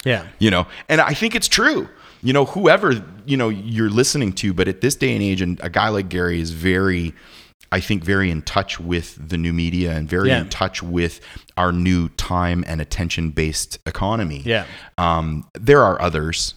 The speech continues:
Speaker 1: Yeah.
Speaker 2: I think there are others that maybe have a bit more, um, focus on, you know,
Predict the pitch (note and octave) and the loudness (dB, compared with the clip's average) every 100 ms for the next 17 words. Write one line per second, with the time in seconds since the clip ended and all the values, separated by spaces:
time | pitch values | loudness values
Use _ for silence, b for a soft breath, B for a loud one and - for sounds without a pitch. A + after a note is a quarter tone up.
0 | - A#2+ G2 G2 F#2+ E2 C#2+ D#2 D#2+ D#2 | -6 -4 -2 -2 0 -2 -2 -2 -2 -4
1 | D2 C#2+ F2 E2 D2+ D#2+ D2+ D2+ - F2+ | -6 -4 -2 -2 -2 -4 -4 -6 -6 -4
2 | E2 D#2 D2 B B - D#2 D2+ D2 C#2+ | -2 -2 -6 B B -6 -4 -2 -6 -8
3 | C#2 - F#2+ - D2 - D#2+ D2 D2 - | -10 -2 -2 0 -4 -2 -2 -4 -6 -10
4 | _ E2 F2 D2 | _ -8 -6 -6